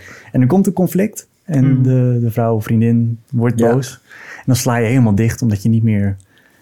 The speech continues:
Speaker 3: Ja.
Speaker 1: omdat heel je mechanisme is op, op, op, op tilt geslagen eigenlijk.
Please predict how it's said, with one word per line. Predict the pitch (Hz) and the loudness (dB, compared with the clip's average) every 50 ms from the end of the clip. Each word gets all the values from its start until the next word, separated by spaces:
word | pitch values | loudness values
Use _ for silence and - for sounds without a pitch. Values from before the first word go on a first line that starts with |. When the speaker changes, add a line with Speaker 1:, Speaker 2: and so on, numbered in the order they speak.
| _ _ | _ _
Speaker 3:
Ja. | 110 110 104 - - | -6 -6 -6 -6 -6
Speaker 1:
omdat | - 127 113 107 | -2 -2 0 0
heel | 95 120 120 | 2 2 2
je | 120 117 | 4 4
mechanisme | 117 123 117 120 117 131 139 123 127 113 | 4 2 2 2 2 2 2 2 2 2
is | 104 95 | 2 2
op, | 104 101 - - 104 | 0 0 0 -2 -2
op, | 107 104 104 113 | 0 0 0 0
op, | 131 123 110 107 131 143 | 0 0 0 0 0 0
op | 151 151 - 143 127 - _ | -4 -6 -8 -12 -14 -6 _
tilt | - 175 175 170 | -2 0 0 -2
geslagen | - 131 120 - 120 107 98 95 | -2 -6 -6 -4 -4 -4 -4 -4
eigenlijk. | 107 107 98 95 95 98 | -4 -4 -4 -4 -6 -6